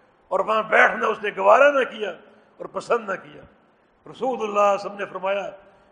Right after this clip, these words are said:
کہ آؤ تم بتاؤ تین افراد کے کردار کے بارے میں اور ان کے نتیجے کے بارے میں۔ ایک شخص، ایک شخص آوا الی اللہ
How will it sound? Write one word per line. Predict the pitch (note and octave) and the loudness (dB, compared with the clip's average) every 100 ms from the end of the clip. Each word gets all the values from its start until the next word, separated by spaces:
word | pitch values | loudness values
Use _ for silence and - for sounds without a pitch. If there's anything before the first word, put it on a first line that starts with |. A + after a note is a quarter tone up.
| _ | _
کہ | G#3+ | 6
آؤ | A3+ C#4 | 10 10
تم | C#4 C#4 | 6 0
بتاؤ | C4+ A#3+ C#4 D#4 C#4 - - - _ _ - | 0 4 4 4 -2 -10 -20 -20 _ _ -4
تین | E4+ D#4 | 0 2
افراد | A#3+ B3 B3 - | 2 4 2 2
کے | C4+ | -2
کردار | A3+ A#3+ A3+ B3+ - | -4 -2 4 6 6
کے | D4 | 4
بارے | B3 A3+ A3+ G#3 | 2 2 2 0
میں | F3 - - - _ _ _ - | -12 -20 -20 -20 _ _ _ 0
اور | C#4+ | 2
ان | D#4 | 2
کے | D4+ | -2
نتیجے | D4 A3 C#4+ E4 | -2 0 4 4
کے | - C#4 | 4 6
بارے | A3+ G#3+ G3 | 8 8 6
میں۔ | F3 - - - _ _ _ _ _ - | 0 -14 -20 -20 _ _ _ _ _ 6
ایک | A3+ A#3 | 8 8
شخص، | - A3 A#3+ - - - _ _ _ _ _ _ _ _ _ _ _ _ _ _ _ _ - | 4 -2 -2 -6 -20 -20 _ _ _ _ _ _ _ _ _ _ _ _ _ _ _ _ 6
ایک | A#3 C#4+ C4+ | 12 12 10
شخص | D4 - - | 4 2 0
آوا | - B3 C#4 | 0 6 8
الی | D4+ D#4 D4 | 8 6 2
اللہ | D4 C#4+ D#4 | 4 8 8